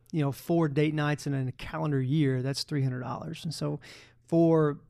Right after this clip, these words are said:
the cost of Grace Marriage, that's essentially what it comes down to. It's the cost of four date nights a year, but it's six hours on a Saturday with meals and childcare provided for, and it's a, a structured time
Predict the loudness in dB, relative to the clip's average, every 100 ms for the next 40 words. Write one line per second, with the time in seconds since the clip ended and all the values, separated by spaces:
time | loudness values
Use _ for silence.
0 | _ _ _ _ -2 -2 2 0 0 2
1 | 2 4 4 4 4 2 -2 -16 _ _
2 | -4 -4 -4 0 0 2 0 2 0 2
3 | 0 2 2 2 0 -2 -2 -2 -2 -6
4 | -2 -2 0 0 0 -2 -2 0 2 2
5 | 2 0 0 0 -2 -8 -14 -8 -8 -4
6 | -2 -2 -4 -6 0 2 4 2 0 -2
7 | -2 -2 -2 -2 -2 -4 -6 -8 -8 -12
8 | -18 -20 -20 _ -4 2 4 6 4 2
9 | 0 0 0 -2 -4 -4 -2 -2 -2 -2
10 | 0 0 0 -4 -4 -4 -2 -2 0 2
11 | 0 -4 -6 -8 -10 -12 -8 -8 -2 -2
12 | 0 0 0 0 -2 0 0 0 0